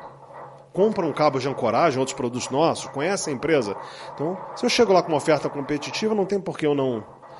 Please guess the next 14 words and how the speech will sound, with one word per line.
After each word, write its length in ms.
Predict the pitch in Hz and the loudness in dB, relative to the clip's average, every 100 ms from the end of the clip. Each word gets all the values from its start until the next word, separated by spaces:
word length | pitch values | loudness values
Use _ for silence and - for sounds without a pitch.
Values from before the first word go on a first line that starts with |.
| - - - | -18 -18 -8
não 180 | 123 147 | -4 -2
conseguir 380 | 151 127 131 131 | 0 0 0 -2
oferecer 560 | 104 131 147 131 - | -2 -4 0 0 0
o 40 | 143 | -4
produto 380 | 135 123 135 | -4 -4 -4
em 20 | 135 | 2
igualdade 420 | 127 120 127 113 | 4 4 2 2
de 40 | |
condições 640 | 131 120 - 170 185 113 - - - - | -2 -4 -2 0 0 -2 -8 -16 -12 -4
com 80 | 151 | -2
um 40 | |
concorrente 480 | 156 143 135 143 - | 0 0 2 2 2
italiano 640 | 151 135 135 175 214 226 - _ _ _ | 2 6 8 6 4 0 -6 _ _ _
ou 120 | - | -4